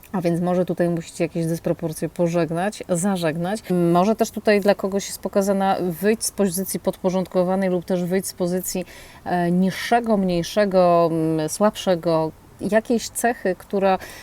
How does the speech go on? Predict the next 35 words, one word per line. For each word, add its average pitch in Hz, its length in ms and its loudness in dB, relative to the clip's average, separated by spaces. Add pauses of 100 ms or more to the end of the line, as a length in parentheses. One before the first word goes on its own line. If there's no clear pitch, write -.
(120)
czy 196 100 -2
postawy, 202 720 0
a 170 140 -4
może 180 380 0
nawet, 185 640 0
e, 180 640 0
widocznej 165 800 -2
w - 120 -12
sposobie, 175 520 -2
m, 165 420 -6 (120)
w - 120 -8
stylu 285 400 2 (220)
twojego 156 380 -4
bycia, 156 380 -4 (400)
e, 180 200 -2
czy 185 120 -2
zachowania, 170 640 0 (160)
która 208 380 2
ci 254 220 -6
po 277 120 -6
prostu 269 320 -4
nie, 269 220 4 (100)
nie 262 120 2
sprzyja, 165 420 0
która 180 280 -2
tylko 220 320 -2
i 220 60 2
wyłącznie 185 400 -2
ci - 120 -12
przeszkadza. 151 640 -4 (440)
E, 180 140 0
to 220 220 4
jest, 233 300 2
e, 196 360 4
m, 190 340 0